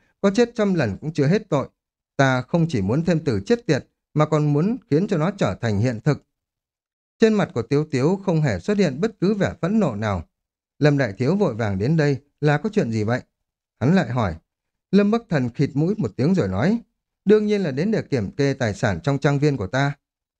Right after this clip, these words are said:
"Trang viên của ngươi?" Tiếu Tiếu liền sững sờ, sau đó phản ứng lại. Vị này thực sự là thành thật, đem việc vơ vét tài sản nói ra một cách mới mẻ và thoát tục như vậy. "Ta có một món quà, không biết Lâm đại thiếu có hứng thú hay không?"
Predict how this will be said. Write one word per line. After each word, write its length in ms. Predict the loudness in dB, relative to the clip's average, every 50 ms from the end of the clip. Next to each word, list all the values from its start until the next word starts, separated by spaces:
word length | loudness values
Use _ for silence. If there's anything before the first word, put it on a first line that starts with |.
| _ _ _
"Trang 220 | 2 2 4 4
viên 180 | 2 2 0 0
của 120 | -2 -2
ngươi?" 280 | 0 0 2 2 2 0 -2 -6 -16 _ _ _ -2
Tiếu 140 | -2 0 2 2
Tiếu 160 | 2 2 2
liền 220 | 2 0 -2 -2
sững 220 | -4 -4 -4 -4 -4
sờ, 300 | -2 -2 -2 0 -2 -4
sau 140 | -2 -2 0
đó 120 | 0 0 0
phản 240 | 0 0 -2 0
ứng 200 | -2 0 2 2 4
lại. 180 | 2 2 0 -4 _ _ _ _ _ _ _ _ _ 2
Vị 160 | 2 2 4
này 200 | 2 0 0 -2
thực 180 | -2 -4 -4 -2
sự 140 | -2 -2
là 140 | 0 0 -2
thành 260 | -2 0 0 0 0
thật, 220 | 0 0 -2 -2 -4 _ _ _ _ _ _
đem 160 | 2 4 4
việc 200 | 4 2 0 0
vơ 180 | 0 0 0 2
vét 220 | 0 -2 -2 -2
tài 160 | -2 -2 -2 -2
sản 300 | -2 -2 -2 -2 0 0
nói 160 | 0 0 2
ra 100 | 2 0
một 140 | 0 0 0 0
cách 160 | -2 0 0
mới 200 | 2 2 2 2
mẻ 280 | 2 2 2 0 -2 -4
và 200 | -4 -4 -4 -4
thoát 300 | -4 -4 -4 -4 0 _
tục 140 | -2 -2 0 -2
như 120 | -2 0
vậy. 180 | 0 0 -2 -2 -8 _ _ _ _ _ _ _ _ _ _ _
"Ta 120 | 2 2
có 120 | 4 2 2
một 180 | 0 0 0 -2
món 260 | -2 -2 -2 -2 -2
quà, 320 | -2 0 0 0 -2 -4 -8 _ _ _
không 160 | 0 2 2
biết 200 | 0 0 0 0
Lâm 160 | 0 0 0
đại 160 | -2 -2 -4 -4
thiếu 140 | -2 -2 -2
có 120 | 0 0 0
hứng 200 | 0 0 -2 0
thú 140 | -2 0
hay 180 | 0 0 0 -2
không?" 280 | -2 -2 0 0 0